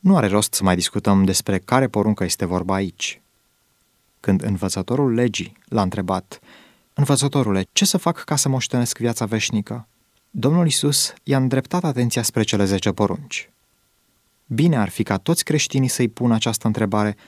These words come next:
și să accepte același răspuns. Dumnezeu ar fi putut să nu ne înzestreze cu posibilitatea de a călca poruncile sale. Dar în acest caz, nu ar fi aflat niciodată ce fel de ființe suntem în realitate.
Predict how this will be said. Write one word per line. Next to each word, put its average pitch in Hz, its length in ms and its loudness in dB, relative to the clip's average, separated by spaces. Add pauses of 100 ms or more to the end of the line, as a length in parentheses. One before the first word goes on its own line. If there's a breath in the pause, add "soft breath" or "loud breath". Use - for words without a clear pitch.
(260 soft breath)
și - 160 0
să 156 220 2
accepte 135 720 -2 (120)
același 104 500 -2
răspuns. - 680 -4 (920)
Dumnezeu 139 440 2
ar 180 80 0
fi 147 140 -2
putut 143 440 -6
să - 160 -2
nu 180 100 6
ne 196 120 6
înzestreze 107 560 0
cu 98 120 -6
posibilitatea 101 680 -2
de 104 140 2
a 104 140 -2
călca 101 300 -2
poruncile 101 460 -2
sale. 95 440 -4 (880)
Dar 107 220 2
în 101 100 4
acest 131 360 0
caz, 127 380 -2 (540 soft breath)
nu 147 180 2
ar 175 80 4
fi - 160 -6
aflat 151 400 -2
niciodată 170 460 0
ce 127 120 -2
fel 120 200 0
de 110 80 0
ființe 110 340 0
suntem 107 400 2
în 107 120 0
realitate. 104 680 -2